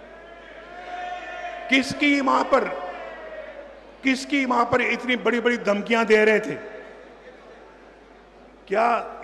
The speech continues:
यही वो अंपायर की उंगली नहीं थी जिसके इमरान बार-बार जिक्र करता है, "अंपायर की उंगली, अंपायर की उंगली"? ये वही था अंपायर।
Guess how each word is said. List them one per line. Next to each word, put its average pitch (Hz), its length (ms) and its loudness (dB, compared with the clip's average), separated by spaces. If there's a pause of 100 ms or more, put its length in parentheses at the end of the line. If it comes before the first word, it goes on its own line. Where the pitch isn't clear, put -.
यही 220 240 2
वो 220 220 6
अंपायर 190 640 2
की 220 140 -4
उंगली 202 320 0
नहीं 247 120 2
थी 262 120 0
जिसके 233 320 2
इमरान 214 340 2
बार-बार 202 480 4
जिक्र 208 240 2
करता 214 300 0
है, 214 140 2
"अंपायर 202 480 2
की 226 140 -4
उंगली, 208 380 -4 (400)
अंपायर 196 420 6
की 110 120 -2
उंगली"? 95 340 -2 (440)
ये 180 60 4
वही 233 240 4
था 247 200 2
अंपायर। 190 460 0